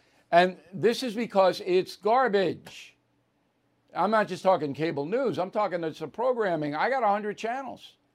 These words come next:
Okay, and I, I mean, I'm clicking around going, "Is there anything on?" I don't wanna watch tuna get caught. Or I don't wanna watch some guy in Alaska when it's twenty below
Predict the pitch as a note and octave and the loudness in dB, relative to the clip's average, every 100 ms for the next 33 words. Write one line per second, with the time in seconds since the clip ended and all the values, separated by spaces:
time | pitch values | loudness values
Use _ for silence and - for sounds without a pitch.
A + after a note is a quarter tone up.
0 | _ _ _ _ _ _ - D3 G#3 G#3+ | _ _ _ _ _ _ -10 0 2 2
1 | G3 G3+ F#3 F#3+ F#3+ F3 F3+ F3 G#3 G#3+ | 2 -2 -4 -6 -6 -4 -4 -2 -2 0
2 | G#3 G3+ A3 G3+ F#3 F#3 C#3+ E3 E3 E3+ | 0 -2 0 0 -2 -2 -2 2 2 2
3 | - D3+ E3 A3 G3+ A#3+ A#3+ F#3+ F3+ G#3 | -4 -2 0 -4 -4 -4 -4 -4 -2 -2
4 | B3+ D#4+ D#4+ _ _ _ _ _ _ - | -4 -8 -12 _ _ _ _ _ _ 2
5 | F#3+ A#3+ B3+ B3 B3 A#3 G#3+ A#3 A3+ - | 4 4 4 4 4 4 4 4 2 -4
6 | - - A3 B3 A3+ F#3+ F#3 F3 F3 - | -16 -8 -2 0 2 2 2 0 -4 -8
7 | - B3 A3+ G2 _ _ _ _ _ _ | 0 2 2 -2 _ _ _ _ _ _
8 | _ _ E3 F3 F#3 G#3 A3+ A3 G#3+ G#3+ | _ _ 6 6 8 6 4 6 6 4
9 | F#3+ G3 A3+ G#3+ G3+ - _ _ _ - | 4 4 6 4 2 -6 _ _ _ 0
10 | F#3 F#3+ G3 G3+ G3 F#3+ F3+ G3 A#3+ A#3+ | 0 6 8 8 6 4 4 4 2 -2
11 | - F3+ F3 F3+ F3+ E3+ E3+ - - F#3 | -4 2 4 4 2 0 -4 -8 -8 -2
12 | F#3+ F#3+ D#3+ E3+ G3 A#3+ A3 G#3+ | 0 2 2 6 8 8 6 4